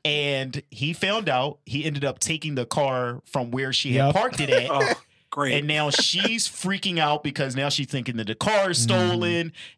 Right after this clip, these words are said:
Speaker 1: And now she's trying to make a side bet with Junior and doing all these things. And the whole time, Michael is just in the kitchen, just laughing it up and just enjoying it and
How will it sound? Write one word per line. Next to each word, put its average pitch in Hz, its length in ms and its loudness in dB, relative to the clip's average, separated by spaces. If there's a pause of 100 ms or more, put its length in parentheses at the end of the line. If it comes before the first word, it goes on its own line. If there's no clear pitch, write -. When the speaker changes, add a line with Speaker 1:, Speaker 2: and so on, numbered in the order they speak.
Speaker 1:
And 135 320 -2
now 151 160 2
she's 147 180 0
trying 143 180 0
to 131 40 -2
make 127 120 -4
a 123 60 -2
side 180 400 0
bet 147 200 0
with 120 140 -4
Junior 190 580 0
and 143 100 -4
doing 147 200 -2
all 156 220 0
these 160 200 -2
things. 160 260 -2
And 131 80 -2
the 123 80 0
whole 196 320 -2
time, 151 420 -2 (500)
Michael 139 680 0
is 123 180 -2
just 131 380 -2
in 156 200 -2
the 131 100 -2
kitchen, 127 680 -4 (100)
just 117 360 -2
laughing 165 480 -2
it 156 140 0
up 120 200 -2
and 120 140 -2
just 135 240 0
enjoying 151 580 0
it 127 160 -2
and 113 80 -4